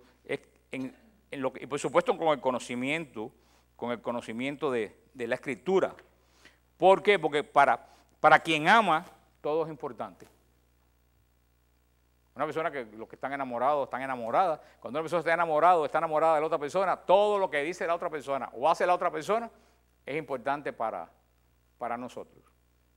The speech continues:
definitivamente. Y eso pasa con, con el amor de Dios. Cuando tú estás enamorado de Dios, todo lo que Dios hace, todo lo que yo hago, lo vemos dentro de esta misma,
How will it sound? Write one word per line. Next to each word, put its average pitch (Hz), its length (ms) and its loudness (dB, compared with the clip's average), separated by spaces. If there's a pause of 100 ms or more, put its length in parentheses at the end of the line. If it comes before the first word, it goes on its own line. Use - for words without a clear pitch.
(160)
definitivamente. 117 880 -10 (240)
Y 143 60 -6
eso 190 120 -2
pasa 196 220 0
con, 151 260 -4 (200)
con 123 180 -10
el 117 60 -6
amor 127 280 -6
de 139 140 -8
Dios. 160 220 -10
Cuando 107 340 -14
tú - 80 -10
estás 202 160 -2
enamorado 185 460 2
de 170 80 2
Dios, 185 220 -6 (360)
todo 202 400 8
lo 147 160 -4
que 107 280 -10 (220)
Dios 135 320 -6
hace, 151 240 2
todo 160 220 -2
lo 160 100 -6
que 156 80 -6
yo 151 180 -2
hago, 175 280 0 (320)
lo 139 180 4
vemos 175 400 4
dentro 156 380 0
de 135 80 0
esta 151 200 2
misma, 147 560 -4